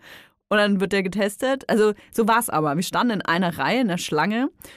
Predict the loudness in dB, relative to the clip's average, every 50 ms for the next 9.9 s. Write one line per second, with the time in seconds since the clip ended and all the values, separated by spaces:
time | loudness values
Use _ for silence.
0 | -20 _ _ -2 -2 -2 0 0 0 0 0 0 0 -2 -2 0 0 0 2 2
1 | 2 2 0 0 0 -2 -2 -2 -2 -4 -4 -4 -4 -4 -4 -2 -2 -2 -2 -2
2 | 0 -2 -2 -2 -2 -2 -2 -2 -2 -2 -2 -4 -4 -6 -8 -10 -12 _ -8 -4
3 | -4 -4 -2 -2 -2 0 0 0 0 0 -2 -2 -2 -2 -2 -4 -4 -2 0 0
4 | 0 0 -2 -2 -2 0 0 0 0 0 -2 -2 -2 -2 -2 -2 -2 -2 -2 -2
5 | -2 -4 -4 -2 -2 -2 -4 -4 -4 -6 -8 -4 -2 0 2 2 2 0 -4 -10
6 | -20 -10 -6 -2 0 0 0 0 0 0 0 2 0 0 0 -2 -2 -2 -2 -2
7 | -2 -2 -4 -2 -2 -2 0 0 0 0 2 0 -2 -2 -4 -6 -2 0 0 0
8 | 0 2 0 2 2 0 0 -4 _ _ _ _ -18 -6 -4 -2 -2 -2 -2 -4
9 | -4 -4 -4 -2 -2 -2 -2 -2 -4 -6 -6 -4 -2 -2 -2 -4 -6